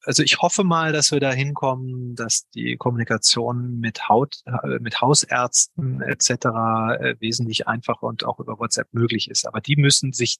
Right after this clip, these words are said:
dann entsprechend technologisieren. Das, äh, Setup, was sie jetzt haben mit WhatsApp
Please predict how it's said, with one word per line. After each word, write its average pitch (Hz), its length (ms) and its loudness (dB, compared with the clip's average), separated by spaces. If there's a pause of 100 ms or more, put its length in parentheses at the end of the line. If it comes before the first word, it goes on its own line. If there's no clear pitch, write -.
dann 113 280 2
entsprechend - 560 -4
technologisieren. 107 1200 -2
Das, - 580 2
äh, - 300 -8
Setup, - 420 2
was 113 140 4
sie 120 80 4
jetzt 117 240 0
haben 120 300 0
mit 113 260 -2
WhatsApp 117 420 -2